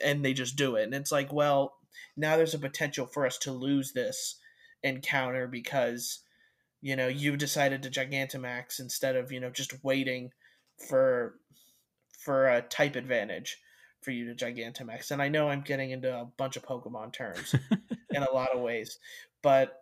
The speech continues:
Speaker 1: uh, it's, it, it's a, it's a fun D L C. Crown Tundra is definitely a lot of fun. And after I beat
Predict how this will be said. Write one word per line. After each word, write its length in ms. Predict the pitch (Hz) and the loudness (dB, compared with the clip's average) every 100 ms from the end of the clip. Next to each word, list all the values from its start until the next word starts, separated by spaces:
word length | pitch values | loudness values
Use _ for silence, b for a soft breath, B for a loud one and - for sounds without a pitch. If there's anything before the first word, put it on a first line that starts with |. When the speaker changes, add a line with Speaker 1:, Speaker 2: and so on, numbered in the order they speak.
| 82 | -4
Speaker 1:
uh, 240 | 139 135 | 0 0
it's, 500 | - 147 - - - - | 0 -4 -4 -10 -10 -4
it, 160 | 151 - | -4 -2
it's 380 | 139 - 156 156 | -4 -2 -2 -2
a, 140 | 151 156 | -4 -2
it's 140 | 160 160 | -2 0
a 80 | |
fun 240 | 156 170 165 | 0 -2 0
D 180 | 151 147 | 0 2
L 140 | 127 | 2
C. 300 | - 120 104 | 0 -6 -8
Crown 320 | - 147 139 | -2 0 0
Tundra 420 | - 147 143 139 | -2 -4 -2 -2
is 160 | 131 131 | -4 -6
definitely 500 | - 135 139 143 143 | -2 -2 -2 -6 -4
a 80 | 131 | -4
lot 220 | 123 131 | 0 0
of 80 | 123 | 0
fun. 420 | - 139 143 147 - | -2 -2 -2 -4 -6
And 440 | 127 131 123 120 - B B B | -4 -2 -4 -8 -16 B B B
after 320 | - 190 190 185 | 0 0 2 0
I 80 | |
beat 320 | 143 123 117 | 0 -4 -6